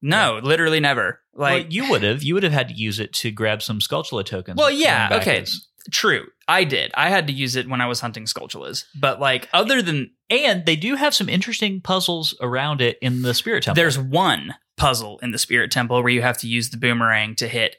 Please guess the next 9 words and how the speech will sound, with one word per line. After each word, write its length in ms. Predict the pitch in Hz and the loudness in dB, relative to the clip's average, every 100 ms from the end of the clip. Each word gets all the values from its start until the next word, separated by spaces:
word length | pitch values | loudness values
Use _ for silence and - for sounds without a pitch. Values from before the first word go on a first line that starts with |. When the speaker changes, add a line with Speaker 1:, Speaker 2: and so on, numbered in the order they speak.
| 113 | -2
Speaker 1:
a, 400 | 110 104 69 - | 0 0 -2 -6
uh, 340 | 95 71 - - | -6 -6 -6 -10
one 140 | 151 131 | -6 -4
of 60 | |
the 60 | 120 | -2
diamonds. 480 | 110 82 76 - - 139 | -4 -4 -6 -6 -6 -2
Speaker 2:
Yeah. 200 | 113 98 _ - - - - - | -2 -2 _ -20 -20 -20 -16 -6
Speaker 1:
So, 200 | 120 - - | -6 -6 -2
yeah. 140 | 110 | -2